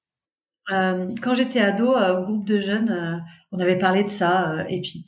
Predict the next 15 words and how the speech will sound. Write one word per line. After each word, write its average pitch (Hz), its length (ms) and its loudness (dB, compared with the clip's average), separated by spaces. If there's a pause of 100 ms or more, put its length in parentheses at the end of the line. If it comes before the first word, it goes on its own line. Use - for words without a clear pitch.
et 196 120 -4
puis - 200 -10
le, 175 300 2
le 170 140 -2
responsable 202 560 0
avait 180 200 2
dit, 190 280 0
euh, 170 120 0
enfin, 170 160 -8
c'était - 240 -8
un 165 60 0
sexologue 180 480 -4
qui - 120 -18
était 180 140 -2
venu, 190 340 -2